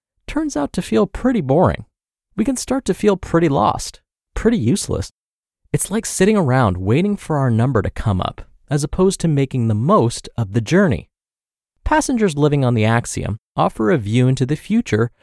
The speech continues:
for those who are dying for the type of convenience found in these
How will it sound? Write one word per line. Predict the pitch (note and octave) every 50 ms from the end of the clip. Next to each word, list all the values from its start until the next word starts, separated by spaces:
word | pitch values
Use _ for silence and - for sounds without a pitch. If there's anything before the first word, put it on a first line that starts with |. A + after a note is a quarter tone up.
| _ _ _
for | - D3
those | C#3+ D3+ D#3 D#3+ D3 -
who | - D3
are | D3+ C#3+ C#3+ - _ _ _ _ _ _
dying | - B2 A#2 D3 F#3+ D#3+ G#2+ F#2+ G2 A2+ B2
for | - - G#2+
the | - G#2+
type | - - A2 G2+ - -
of | F#2 -
convenience | - G2 F#2 F#2 C3 F#3 G#3 D#3 A2+ A2+ B2+ B2+ - - _ _ _ _
found | - - A3+ C4 C4+ A#3
in | G3+ E3+ D3
these | C#3+ D3+ D3 C#3 -